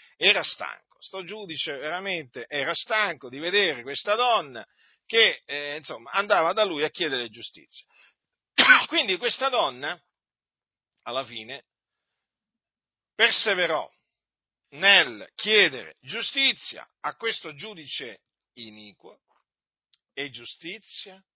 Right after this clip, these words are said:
ottenne. Ecco che allora Gesù disse queste parole: "Ascoltate quel che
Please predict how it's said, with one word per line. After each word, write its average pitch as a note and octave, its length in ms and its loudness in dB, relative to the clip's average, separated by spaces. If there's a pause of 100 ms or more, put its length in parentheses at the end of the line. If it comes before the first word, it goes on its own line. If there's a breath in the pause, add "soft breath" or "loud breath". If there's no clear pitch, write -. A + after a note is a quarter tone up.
(220)
ottenne. - 640 -20 (1200 soft breath)
Ecco F#3 360 -4
che G#3 160 -2
allora C#3 680 -4 (1300)
Gesù B2+ 580 -10 (920)
disse C3 580 -2
queste C3 460 -8
parole: C#3 600 -16 (800)
"Ascoltate F3+ 1600 2 (180)
quel D#3 400 -4 (120)
che C3 200 -4